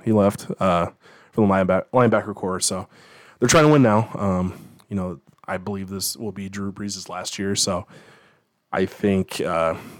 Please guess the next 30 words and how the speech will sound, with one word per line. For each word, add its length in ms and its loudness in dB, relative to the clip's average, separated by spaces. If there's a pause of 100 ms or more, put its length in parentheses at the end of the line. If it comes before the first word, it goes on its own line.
they 140 -2
just 240 -2
need 160 2
a 20 -4
player 320 0
that 140 -2
can 100 -4
plug 220 2
and 80 2
play 400 2
and 440 -6 (360)
try 160 2
to 60 -2
go 180 -4
for, 420 -4
uh, 160 -10
the 120 -4
Super 220 0
Bowl. 240 -10
So, 300 -4 (1000)
uh, 220 8
next 280 4
we 120 4
have 640 4 (260)
the 300 2
Minnesota 540 4
Vikings 380 -2
at 60 -8
number 160 -6
twenty-five, 720 -8